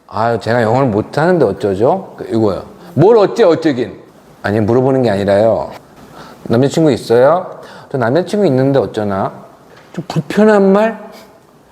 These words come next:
"어쩌스까?" "나 영어를 못하는데 어쩌스까?" 이거, 이건 미안한 게 아니에요. 이거 미안한 게 아니라고. I'm afraid라고 있거든요. 이걸 이제 한국에서는 유감입니다만 이렇게 가르쳐요.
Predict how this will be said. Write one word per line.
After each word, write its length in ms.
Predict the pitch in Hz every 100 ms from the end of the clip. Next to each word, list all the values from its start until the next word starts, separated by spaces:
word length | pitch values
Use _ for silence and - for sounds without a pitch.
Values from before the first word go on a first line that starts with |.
| - -
"어쩌스까?" 1160 | 123 120 165 147 - 123 113 110 110 113 107 87 82 - - - - - - _
"나 120 | 120 120
영어를 340 | 135 202 220
못하는데 520 | 190 165 180 175 165
어쩌스까?" 1160 | 147 139 196 190 185 156 - 156 147 147 147 139
이거, 320 | 113 95 101 - - -
이건 240 | 151 160
미안한 440 | 139 151 151 147 143
게 80 |
아니에요. 360 | 110 98 95 85 - - - 427 427 - 247 - - - -
이거 80 | 120
미안한 440 | 117 139 139 135
게 40 | 127
아니라고. 460 | 107 101 87 80 - - - - - - -
I'm 340 | 90 139 185
afraid라고 760 | 156 123 - 127 131 120 107 90
있거든요. 360 | 90 92 104 202 - - -
이걸 240 | 147 165
이제 140 | 156 143
한국에서는 680 | 180 196 170 135 139 180 233 - - - _ _ _ _ _ _ _
유감입니다만 960 | - 135 151 143 135 135 127 120 120 120
이렇게 180 | 107 -
가르쳐요. 380 | 101 98 -